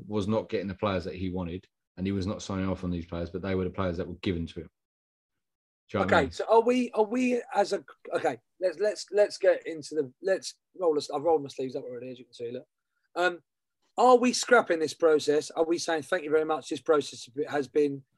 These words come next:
Speaker 2: what it is, and thank you very much, and we're gonna follow Bowen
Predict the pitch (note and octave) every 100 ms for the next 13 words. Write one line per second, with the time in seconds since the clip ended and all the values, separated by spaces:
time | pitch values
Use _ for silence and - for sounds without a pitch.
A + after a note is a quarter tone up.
0 | _ _ D#3+ D#3+ C#3+ F3+ B3 - - D#3
1 | D3 G3 D3+ E3 E3 E3+ - D#3+ D3+ E3
2 | E3 D#3 - _ - F3+ D#3+ - F#3 E3
3 | E3 C#3+ _ _ _ _ _ _ F#3 E3+
4 | E3 D#3